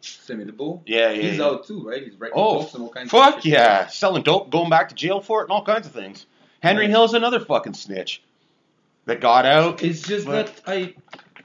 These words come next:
Speaker 1: okay, fine, he got out, the time served because of the people he put in. Apparently, uh, there was only two or three people that actually went on trial, and he had to sit there and say that
Speaker 2: Yeah,
Speaker 1: motherfucker
Speaker 2: that
Speaker 1: did it.
Speaker 2: would be tough.
Speaker 1: Apparently,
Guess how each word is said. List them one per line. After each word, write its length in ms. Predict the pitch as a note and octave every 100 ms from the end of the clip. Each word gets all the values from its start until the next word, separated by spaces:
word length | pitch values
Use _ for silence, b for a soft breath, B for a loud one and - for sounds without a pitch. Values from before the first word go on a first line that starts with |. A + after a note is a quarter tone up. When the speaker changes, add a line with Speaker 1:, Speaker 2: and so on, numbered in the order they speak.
| -
Speaker 1:
okay, 340 | E3 A3 G#3+
fine, 480 | E3 _ E3+ G3 F#3+
he 120 | F3
got 200 | D#3+ C#3
out, 260 | D#3 F3 -
the 60 | B2+
time 320 | D3+ D#3 D3+
served 320 | - E3 -
because 200 | - C3+
of 60 | C#3+
the 60 | C3+
people 240 | E3+ E3
he 100 | C#3+
put 180 | C3+ C#3
in. 80 | B2+
Apparently, 560 | - E3 F3+ F#3 D3 C#3
uh, 160 | B2
there 120 | A#2 B2+
was 160 | C#3
only 200 | D#3+ E3
two 200 | - D#3+
or 60 | D#3
three 140 | D3+
people 240 | D3+ D#3 C3+
that 100 | C3
actually 240 | C3 C3+
went 140 | C3 C3
on 60 |
trial, 320 | - C3 F#3 - _ _ _ _ - -
and 120 | C3+
he 60 | D3
had 140 | D3+
to 60 | D3
sit 260 | - E3+ D3
there 140 | C3+
and 100 | B2+
say 240 | - C#3 A#2+ -
that 260 | B2 C3 -
Speaker 2:
Yeah, 120 | -
Speaker 1:
motherfucker 460 | G#2 G#2 G2+ G2 F#2+
Speaker 2:
that 240 | F#2 G#2 G2+
Speaker 1:
did 40 |
it. 40 | G2
Speaker 2:
would 100 | F2+
be 100 | F2
tough. 460 | - F#2 F2+ - -
Speaker 1:
Apparently, 480 | - F3+ F#3 F3